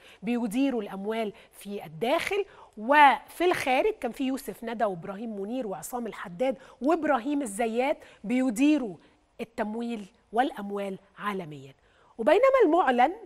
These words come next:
إن أموال الإخوان بتيجي من اشتراكات الأعضاء والتبرعات، فالحقيقة إن الجزء الأهم والأكبر من التمويل بيجي عن طريق شركات متشابكة، offshore، امتدت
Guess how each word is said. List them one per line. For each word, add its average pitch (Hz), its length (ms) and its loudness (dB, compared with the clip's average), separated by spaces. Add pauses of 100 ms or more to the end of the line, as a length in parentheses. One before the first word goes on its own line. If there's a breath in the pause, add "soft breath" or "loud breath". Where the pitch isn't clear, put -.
(100)
إن 247 220 0
أموال 240 420 2
الإخوان 190 600 -6 (580 soft breath)
بتيجي 254 520 2
من 214 160 -4
اشتراكات 233 560 -2
الأعضاء 247 580 2
والتبرعات، 254 800 0
فالحقيقة 320 680 2 (160)
إن 233 120 -6
الجزء 269 440 2
الأهم 214 400 -6
والأكبر 254 680 -4 (340 loud breath)
من 294 180 2
التمويل 302 560 0
بيجي 226 520 -2
عن 196 160 -10
طريق 214 380 -8 (200 soft breath)
شركات 233 680 -2
متشابكة، 208 720 -8 (100)
offshore، 226 640 -2 (360 loud breath)
امتدت 247 640 -2